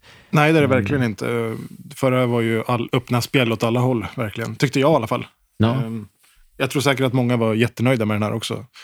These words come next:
Speaker 1: Även om det fattades lite grejer som många säkert ville ha.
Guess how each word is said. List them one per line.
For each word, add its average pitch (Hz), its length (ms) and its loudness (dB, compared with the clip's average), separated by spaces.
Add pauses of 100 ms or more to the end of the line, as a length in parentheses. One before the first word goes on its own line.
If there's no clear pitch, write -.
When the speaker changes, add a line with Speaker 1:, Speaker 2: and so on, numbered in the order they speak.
(240)
Speaker 1:
Även 120 220 0
om 117 140 0
det 113 60 -2
fattades 113 440 -4
lite 113 200 -4
grejer 110 360 -2
som 101 440 -6
många 104 360 -2
säkert 107 300 -4
ville 107 160 0
ha. 113 220 -4